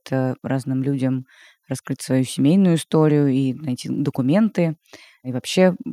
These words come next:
занимается правозащитной деятельностью. И, собственно, привело его в эту деятельность ещё в девяностых годах то, что он решил разобраться в истории своего деда,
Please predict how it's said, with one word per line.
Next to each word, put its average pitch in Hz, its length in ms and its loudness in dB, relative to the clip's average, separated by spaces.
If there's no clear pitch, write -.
занимается 147 500 2
правозащитной 143 560 0
деятельностью. 131 800 -2
И, 165 140 2
собственно, 165 460 2
привело 165 440 8
его 143 600 6
в 151 80 -2
эту - 180 -2
деятельность 190 560 4
ещё 156 260 0
в 143 80 2
девяностых 147 520 2
годах 143 440 4
то, - 120 2
что - 200 -4
он 175 100 4
решил 170 440 0
разобраться 143 600 2
в 139 60 0
истории 175 360 2
своего 139 380 0
деда, 185 460 6